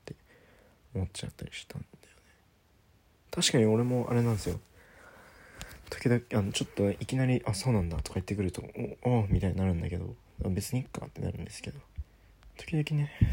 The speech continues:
そうなっちゃうんですけど。ただもうなんか今は慣れて、「あ、そうだよ」みたいな感じになってるんですけど。なんかな、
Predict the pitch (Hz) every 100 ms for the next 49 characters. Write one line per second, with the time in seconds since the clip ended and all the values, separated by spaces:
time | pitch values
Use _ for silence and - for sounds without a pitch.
0 | - 113 110 - 98 - - - - -
1 | - - - - - - - - - -
2 | - - - 110 127 101 95 98 92 107
3 | 101 85 87 87 - - - - - 101
4 | 101 123 104 90 87 87 80 80 - -
5 | 95 92 101 - 73 - - - - -
6 | - - - - - - - - - -
7 | -